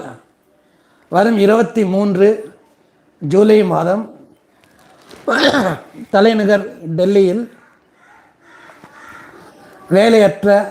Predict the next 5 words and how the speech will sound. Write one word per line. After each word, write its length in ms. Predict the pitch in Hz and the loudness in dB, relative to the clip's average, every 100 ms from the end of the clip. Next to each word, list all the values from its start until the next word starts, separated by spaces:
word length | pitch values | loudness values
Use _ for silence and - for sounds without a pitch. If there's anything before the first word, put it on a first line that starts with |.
| - - - _ _ _ _ _ _ _ _ - 147 | -14 -20 -20 _ _ _ _ _ _ _ _ -18 -4
வெறும் 260 | 175 214 202 | 0 2 2
பசங்க, 300 | 202 196 175 175 226 - - _ _ _ _ _ _ _ _ _ _ _ _ _ _ _ - | -2 -2 -2 -2 -4 -12 -20 _ _ _ _ _ _ _ _ _ _ _ _ _ _ _ 0
தேவையே 360 | 208 214 214 220 202 | 2 4 4 4 2
இல்லாம 400 | 190 185 165 165 165 131 _ _ _ _ _ _ - | 2 0 0 -6 -12 -18 _ _ _ _ _ _ -6
ஒன் 200 | 185 | -4